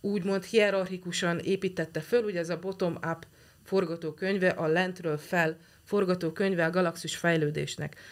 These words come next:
Ezt is megerősítette, eh, ez a felfedezés, vagy hát ezek a felfedezések. Első galaxisok a jelenlegi elméletek szerint olyan huszonötös vörös eltolódásnál keletkezhettek.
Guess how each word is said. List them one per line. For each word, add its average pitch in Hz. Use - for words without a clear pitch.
Ezt -
is 170
megerősítette, 175
eh, 156
ez 175
a 160
felfedezés, 170
vagy 170
hát 180
ezek 175
a 170
felfedezések. 156
Első 262
galaxisok 190
a 190
jelenlegi 175
elméletek 175
szerint 214
olyan 190
huszonötös 190
vörös 180
eltolódásnál 170
keletkezhettek. 175